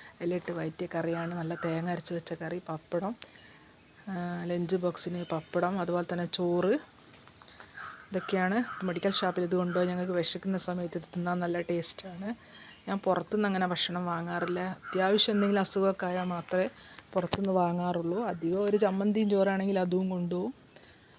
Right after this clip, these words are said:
അതിനൊന്നും ഒരു കുഴപ്പമില്ല. അള്ളാഹ് എത്തിച്ചിട്ട് ഏത് ഭക്ഷണവും ഞാൻ കഴിക്കും.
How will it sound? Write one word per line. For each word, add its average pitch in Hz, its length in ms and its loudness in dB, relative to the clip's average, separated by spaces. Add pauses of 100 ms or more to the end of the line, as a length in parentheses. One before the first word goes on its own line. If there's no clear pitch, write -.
(120)
അതിനൊന്നും 185 360 0
ഒരു 208 120 4
കുഴപ്പമില്ല. 185 540 2 (120)
അള്ളാഹ് 180 200 4
എത്തിച്ചിട്ട് 196 420 -4 (1080)
ഏത് 196 200 2
ഭക്ഷണവും 202 400 0
ഞാൻ 185 160 -2
കഴിക്കും. 185 400 -2